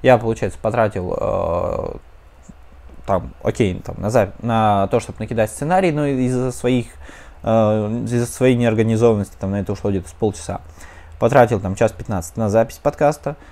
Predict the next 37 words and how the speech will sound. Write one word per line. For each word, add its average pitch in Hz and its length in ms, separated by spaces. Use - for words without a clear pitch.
а 107 260
потом 113 300
потратил 107 540
еще 98 460
вот 87 240
сколько, - 380
ну, 92 160
там, - 220
с - 220
монтажом, 95 720
там, 90 160
туда-сюда, 95 560
ну, 87 280
ну, 117 220
ну, 143 200
полтора 113 540
часа, 98 480
ну, 98 140
чуть 104 200
больше. 92 300
Ну, 117 100
так 120 180
как, 101 140
типа, 101 260
п-, 95 180
первый 95 220
раз 98 200
там 87 180
было, 123 180
ну, 92 120
где-то, 87 260
типа, - 180
час - 260
сорок - 300
потратил. 120 520
Вот, 113 460
эм, 104 720